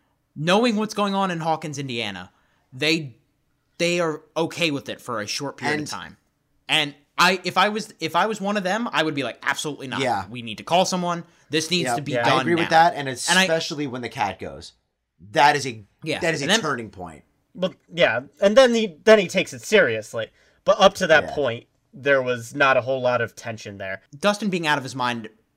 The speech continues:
Speaker 1: about this pet, fine. Okay. But Lucas especially, who,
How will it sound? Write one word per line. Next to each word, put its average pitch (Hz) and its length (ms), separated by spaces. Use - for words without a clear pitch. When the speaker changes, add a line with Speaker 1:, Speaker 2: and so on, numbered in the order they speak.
Speaker 1:
about 123 300
this 107 160
pet, - 300
fine. 90 360
Okay. 127 380
But 131 180
Lucas 170 480
especially, 101 840
who, - 140